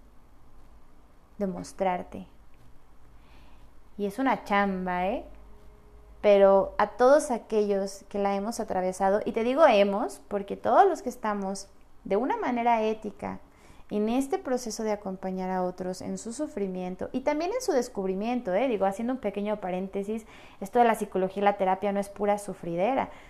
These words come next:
También se vale pensarlo como un espacio donde compartes tus logros, tu búsqueda, tu, tu felicidad. También nos toca a nosotros recorrer estos procesos.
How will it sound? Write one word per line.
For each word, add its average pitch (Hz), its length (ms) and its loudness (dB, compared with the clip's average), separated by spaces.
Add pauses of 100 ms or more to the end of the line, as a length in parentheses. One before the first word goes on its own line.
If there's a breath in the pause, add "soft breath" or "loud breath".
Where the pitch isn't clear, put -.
(140 loud breath)
También 202 480 0
se 247 160 0
vale 226 300 2
pensarlo 208 500 -2
como 196 180 -6
un 202 80 -4
espacio 214 440 -4
donde 196 200 -4
compartes 190 480 -4
tus 190 220 -10
logros, 196 480 2
tu 190 160 -4
búsqueda, 190 720 0
tu, 190 340 0 (260 loud breath)
tu 214 120 -4
felicidad. 175 640 -2 (1400 soft breath)
También 254 380 2
nos 320 180 -4
toca 285 260 4
a 285 40 0
nosotros 240 420 2
recorrer 208 360 2
estos 214 280 -4
procesos. 185 720 -8